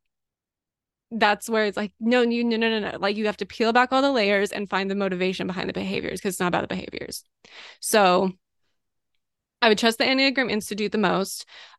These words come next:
Um, I actually got certified through a website called Integrative Enneagram.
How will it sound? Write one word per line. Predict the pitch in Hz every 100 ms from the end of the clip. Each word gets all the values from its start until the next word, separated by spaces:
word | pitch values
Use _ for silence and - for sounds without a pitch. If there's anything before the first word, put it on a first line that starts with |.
| -
Um, | 208 185 175 -
I | 214
actually | 247 -
got | 262 220
certified | - 208 208 202 196
through | - 196 190 185 190
a | - 202
website | 185 190 190 190 208
called | - - 185 180 175
Integrative | 208 220 208 226 254
Enneagram. | 269 285 285 311 330 349